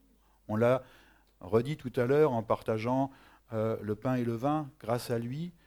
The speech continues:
grâce à sa mort et sa résurrection, nous avons la vie éternelle. Amen. Alors on peut citer aussi, hein, bien sûr, deux Corinthiens cinq, dix-sept. «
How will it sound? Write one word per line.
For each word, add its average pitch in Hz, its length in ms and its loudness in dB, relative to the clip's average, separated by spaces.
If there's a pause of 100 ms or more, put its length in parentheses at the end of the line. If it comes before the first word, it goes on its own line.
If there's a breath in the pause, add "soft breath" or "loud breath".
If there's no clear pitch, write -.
(260 soft breath)
grâce 110 260 0
à 113 60 2
sa 113 200 0
mort 135 240 0
et - 20 -4
sa 110 160 -2
résurrection, 110 760 -4
nous 110 200 -4
avons 120 340 -2 (100)
la 95 160 -2
vie 117 280 -8 (180)
éternelle. 123 580 0 (520)
Amen. 135 480 0 (3750)
Alors 127 200 2
on 127 60 4
peut 139 160 0
citer 131 340 -2
aussi, 151 600 -2 (760 loud breath)
hein, 113 380 -4
bien 104 100 -4
sûr, 131 400 -6
deux 117 300 -2 (160)
Corinthiens 113 600 0
cinq, 127 480 0
dix-sept. « 117 640 0